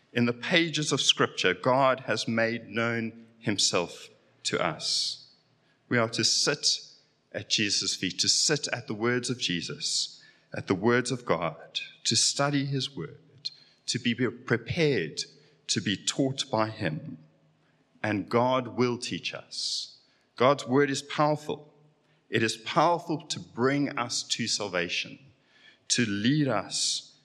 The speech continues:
to Jesus in repentance and faith. Uh, this last Friday, I had the, the great privilege of baptizing one of our first year students.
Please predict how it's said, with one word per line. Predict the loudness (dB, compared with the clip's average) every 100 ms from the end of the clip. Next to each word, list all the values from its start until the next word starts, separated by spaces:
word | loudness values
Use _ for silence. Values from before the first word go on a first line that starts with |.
| _ -4
to | -2 0
Jesus | 2 0 0 -2 -2 0 -2
in | -2 -2
repentance | -2 0 0 0 -2 -4 -4
and | -4 -6
faith. | -4 -4 -4 -12 -20 _ _ _ _ _ _ _ _ _ _ _ -8
Uh, | -4 -4
this | -2 2
last | 4 4 0 2
Friday, | 4 4 4 4
I | 2
had | 2 0
the, | 2 0 -4 -18 -4
the | 2
great | 4 4 4
privilege | 2 2 0 0
of | 0 0 4
baptizing | 4 4 0 2 2 2
one | 2
of | 4
our | 2
first | 2 0 2 2 2
year | 2
students. | 2 0 0 -2 -4 -4 0 0 -2 -6